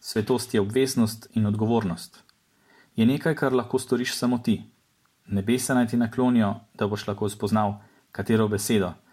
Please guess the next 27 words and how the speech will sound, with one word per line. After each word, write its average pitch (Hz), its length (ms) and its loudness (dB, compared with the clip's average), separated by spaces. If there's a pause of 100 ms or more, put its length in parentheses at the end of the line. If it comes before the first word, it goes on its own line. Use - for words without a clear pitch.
(200)
katero 120 300 2
Jezusovo 113 520 0
sporočilo 104 760 0
želi 107 280 0
Bog 110 280 -2
povedati 101 420 -2
svetu 101 400 -2
s - 100 -12
tvojim 95 320 -6
življenjem. 87 460 -6 (1300)
Za 107 120 -4
posvečene 117 500 -2
v 113 40 4
naši 101 300 0
salezijanski 101 640 -4
družini 110 440 0 (420)
ta 113 140 -2
dolžnost 113 580 0
postane 101 360 -2
nepogrešljiva. 101 720 -2 (880)
Pavel 104 240 0
Šesti 131 380 -2
je 113 100 0
to 123 120 -2
zelo 110 180 0
jasno 98 400 -2
povedal. 92 340 -4